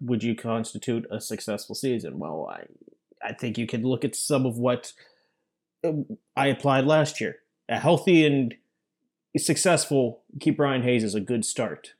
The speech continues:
Mitch Keller proving that he's not just the Twitter video sensation and, and that stuff can play in a major league game is a good start. Brian Reynolds maintaining, good start. Bednar maintaining,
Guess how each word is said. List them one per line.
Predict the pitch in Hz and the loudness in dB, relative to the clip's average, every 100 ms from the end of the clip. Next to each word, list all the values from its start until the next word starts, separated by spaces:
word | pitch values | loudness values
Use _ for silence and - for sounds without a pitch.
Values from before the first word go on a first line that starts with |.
| _ _ _ _ _ _ _ _ | _ _ _ _ _ _ _ _
Mitch | 117 147 - | 0 2 2
Keller | - 151 135 | 0 2 2
proving | 113 143 131 123 | 2 2 2 2
that | 123 | 2
he's | 117 | 0
not | 120 123 117 | 0 -2 0
just | 135 - | 0 0
the | - | -6
Twitter | - 147 131 | -4 0 0
video | 117 127 120 120 117 | 0 0 2 2 2
sensation | 113 117 107 - 120 113 113 | 0 -4 -4 -2 -2 -2 -4
and, | 104 117 - | -4 -4 -6
and | 120 | -6
that | 120 113 - _ | -4 -6 -10 _
stuff | - - 151 113 | -8 0 0 0
can | - 113 | -4 -6
play | - 147 131 113 - _ _ _ _ _ | -2 0 2 0 -4 _ _ _ _ _
in | 143 | 2
a | 131 | 4
major | 123 123 117 | 4 2 2
league | 113 107 | 0 2
game | 131 117 73 - _ _ | 2 2 -2 -10 _ _
is | 117 110 | -4 -2
a | |
good | 107 104 127 | -2 0 0
start. | 110 - 127 98 - - _ _ _ _ | -2 -4 -4 -4 -10 -20 _ _ _ _
Brian | 139 131 139 | 2 4 6
Reynolds | 143 147 131 113 - - | 6 4 4 0 -6 -6
maintaining, | 139 131 120 - 127 107 95 - _ - | -2 0 0 -2 -2 -2 -6 -10 _ -4
good | 131 117 | 0 0
start. | - - 110 107 - | -2 -2 -2 -2 0
Bednar | 147 143 123 101 | 2 4 2 0
maintaining, | 110 110 - 117 98 98 | 0 0 -2 -2 -2 -6